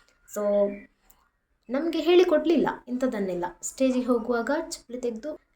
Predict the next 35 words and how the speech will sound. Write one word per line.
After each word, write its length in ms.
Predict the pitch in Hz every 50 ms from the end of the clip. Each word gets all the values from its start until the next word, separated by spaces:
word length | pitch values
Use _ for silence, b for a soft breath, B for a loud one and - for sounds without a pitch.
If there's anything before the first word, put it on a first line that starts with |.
| -
ನೆಲಕ್ಕೆ 320 | 214 208 220 233 254 254 254
ಕೈ 160 | 254 220 220
ತಾಗ್ಸಿ 320 | 220 254 247 254 - 302
ಹಣೆಗೆ 320 | 285 226 214 202 220 240 247
ಹಚ್ಕೊಂಡು 400 | 208 - - - - 247 262 294
ಹೋಗಿ 380 | - 254 240 247 226 233 226
ಅಂತ. 240 | 208 190 180 - - - - - _ _ _ _ _ _ _ _ _ _ _
ಅಷ್ಟು 320 | - - - - - 277 262
ಭಯ 280 | 214 - 156 208 233
ಭಕ್ತಿಯಿಂದ 600 | 220 185 165 - - _ - 262 254 233 220 214 240 320 - - _ _ _ _
ಹೇಳ್ತಾರೆ. 360 | 185 175 - 180 190 214 - _
ಅದು 120 | - 269 277
ಸ್ಪೋರ್ಟ್ಸ್ 480 | - - - - 254 294 381 - -
ಆದ್ರೆ 200 | 349 320 330 359
ಓಕೆ, 200 | 302 269 262 285
ಓಡ್ತಾರೆ 440 | 247 202 196 214 220 - - 208 196
ಅವರು. 200 | 185 180 175 170
ಸ್ಪೋರ್ಟ್ಸ್ 400 | 170 - - - 214 214 - -
ಹಾಕ್-, 320 | 226 214 214 - - 214 208
ಆ, 40 |
ಸ್ಪೋರ್ಟ್ಸ್, 460 | 202 202 - - 226 226 220 226 - 226
ಆ, 460 | 214 208 208 202 196 190 - - 202
ಆಡುವಾಗ 300 | 247 269 269 262 254 302 302
ಅವರಿಗೆ 220 | 277 285 277 302
ಶೂಸ್ 300 | 285 - 311 294 285 -
ಬೇಕು, 280 | 240 247 247 - 170 B B B B B B
ಬೇರೆ 300 | 208 262 294 302 320 311
ಕೆಲ್ಸಗಳನ್ನ 600 | 277 - 262 254 254 294 294 269 285 285 285 285 269
ಮಾಡುವಾಗ 260 | 262 269 277 277 302 330 330 -
ಶೂಸ್ 240 | - 254 262 247 -
ಬೇಕು, 260 | - 233 233 233 254
ಚಪ್ಪಲಿ 320 | 254 254 240 - - 220 233
ಬೇಕು, 240 | 220 226 233 247 254
ಎಲ್ಲ 220 | 208 180 185 214 226
ಬೇಕು. 280 | 208 190 - - -